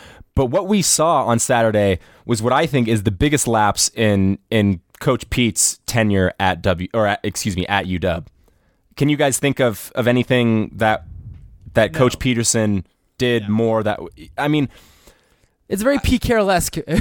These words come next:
Speaker 3: a very modern
Speaker 1: Well,
Speaker 3: Pete Carroll-esque.
Speaker 1: well, and I mean, obviously it, it couldn't have ended any worse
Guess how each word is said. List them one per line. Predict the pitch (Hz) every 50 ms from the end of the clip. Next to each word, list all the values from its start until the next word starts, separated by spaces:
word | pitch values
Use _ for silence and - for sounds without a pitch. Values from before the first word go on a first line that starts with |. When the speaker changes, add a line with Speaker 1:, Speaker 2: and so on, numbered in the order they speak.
| - - 180
Speaker 3:
a | 233
very | 196 208 214 208
modern | 196 180 180 175 175 175 190
Speaker 1:
Well, | 220 -
Speaker 3:
Pete | - 175 160
Carroll-esque. | - 170 156 151 147 143 135 117 - - - - -
Speaker 1:
well, | 190 196 233 233 196
and | 190 214 214 180
I | 127 180 196
mean, | 208 220 220 196 - - _ -
obviously | 190 240 233 254 233 - - 180 160
it, | - - - 135 - _ _ - - _ _ _
it | 147 147 - - -
couldn't | - - 196 185 180 156
have | - 151 135 - -
ended | 131 127 123 117 117 104 -
any | 120 113 107 101
worse | 98 92 92 95 90 85 87 - - - - -